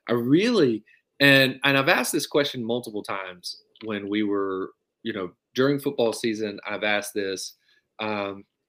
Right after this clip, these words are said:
and I think I've asked it maybe one, one or two other times since football season, but when you are Nick Saban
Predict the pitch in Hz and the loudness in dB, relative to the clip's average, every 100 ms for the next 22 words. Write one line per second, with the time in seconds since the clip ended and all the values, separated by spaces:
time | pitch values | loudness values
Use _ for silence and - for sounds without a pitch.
0 | - 120 113 160 160 135 127 123 - 117 | -4 -2 0 0 2 4 4 2 -2 -2
1 | 110 107 104 110 110 107 104 - 110 113 | -2 -2 -2 -2 -4 -6 -10 -14 -8 -8
2 | 107 123 107 101 113 101 95 - 101 - | -2 0 2 0 -4 -6 -6 -8 -8 -6
3 | 104 101 98 - 104 101 95 - 117 110 | -6 -4 -6 -4 -6 -6 -10 -4 0 0
4 | 95 _ _ _ _ _ _ _ _ _ | -2 _ _ _ _ _ _ _ _ _
5 | _ _ _ _ _ _ _ - _ _ | _ _ _ _ _ _ _ -20 _ _
6 | _ _ - 127 143 139 135 117 131 170 | _ _ 0 6 8 6 4 -2 0 2
7 | 196 202 - 131 120 117 113 120 - 131 | 0 -2 -2 0 2 4 2 0 -4 -6
8 | 123 120 - - - 107 104 104 92 | -4 -4 -4 -4 2 2 2 -4 -8